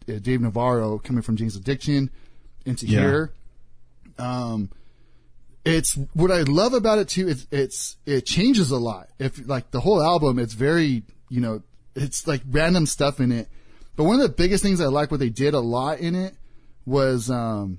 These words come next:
Speaker 1: they, um, like, the song would change at the end, like, into something totally different, like, uh, Warped, you know, it's like, it, dum, dum, dum, dum, dum, dum, dum,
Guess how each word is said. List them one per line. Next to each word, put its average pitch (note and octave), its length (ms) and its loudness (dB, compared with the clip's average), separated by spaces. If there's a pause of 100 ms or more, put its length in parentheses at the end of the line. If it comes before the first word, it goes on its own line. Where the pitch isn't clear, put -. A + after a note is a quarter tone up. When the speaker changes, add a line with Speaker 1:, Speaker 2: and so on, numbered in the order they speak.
(160)
Speaker 1:
they, B2 480 0
um, F#2+ 440 -8 (840)
like, C#3+ 220 -4
the C#3+ 140 0
song F3+ 340 2
would C#3 140 0
change D#3 680 0 (220)
at C3 160 -6
the B2 200 -2
end, G#2 320 -6
like, G#2+ 180 -12 (300)
into C#3 240 -2
something C#3 340 -2
totally G#3 440 0
different, B2 500 -2 (420)
like, C3+ 220 -4
uh, B2 240 0
Warped, C3 400 0
you C3+ 100 2
know, C3 180 2
it's B2 140 -4
like, A2+ 180 -6 (220)
it, A#2 260 -12
dum, G#2+ 200 -10
dum, F#3 280 -8
dum, D#3+ 260 -4
dum, - 0 -
dum, E3+ 260 -6
dum, E3+ 260 -10
dum, - 280 -12